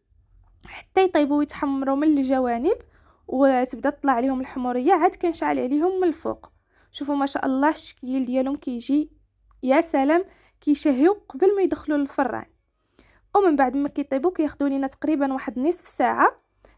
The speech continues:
كنشعل عليهم حتى من الوجه باش ينشفوا مزيان وياخذوا هذا اللوين الذهبي وكنخرجوهم. شوفوا معايا شحال كيجيو هشاشين، كيجيو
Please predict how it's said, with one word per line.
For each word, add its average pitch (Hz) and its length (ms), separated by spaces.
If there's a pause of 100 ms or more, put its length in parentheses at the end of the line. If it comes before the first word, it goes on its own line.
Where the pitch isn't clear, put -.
(100)
كنشعل 330 340
عليهم 285 300
حتى - 340
من 311 160
الوجه 262 360
باش - 240
ينشفوا 254 420
مزيان 254 540
وياخذوا 240 540
هذا 240 160
اللوين 240 360
الذهبي 233 440
وكنخرجوهم. 311 840 (640)
شوفوا - 200
معايا 247 280
شحال 277 300
كيجيو 262 360
هشاشين، 233 560
كيجيو 240 540